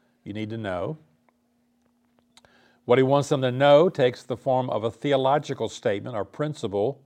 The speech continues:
that will serve as the point of reference for the conclusion that immediately follows in verses four through six. The theological statement or principle is this: the head of every man is Christ,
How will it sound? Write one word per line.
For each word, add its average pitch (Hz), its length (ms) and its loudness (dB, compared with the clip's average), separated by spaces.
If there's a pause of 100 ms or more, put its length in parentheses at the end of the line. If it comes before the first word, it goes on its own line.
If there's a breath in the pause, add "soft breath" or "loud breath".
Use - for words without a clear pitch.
(720)
that 113 160 0
will 117 100 -2
serve 143 320 2
as 120 200 0
the 110 100 -6
point 139 380 -2
of 101 160 -6
reference 120 560 -4 (600 soft breath)
for 123 120 -4
the 113 120 -4
conclusion 120 920 -2
that 117 140 2
immediately 139 480 -2
follows 113 520 -2
in 113 140 -10
verses 104 440 -6
four 98 320 -8
through 101 240 -14
six. - 640 -8 (1700 soft breath)
The 120 100 -4
theological 170 680 2
statement 147 500 0
or 110 120 -2
principle 156 560 -4
is 104 280 -6
this: 113 500 -2
the 120 180 0
head 143 400 4
of 110 160 -2
every 117 220 0
man 131 260 -6
is 127 140 -12
Christ, 107 680 -6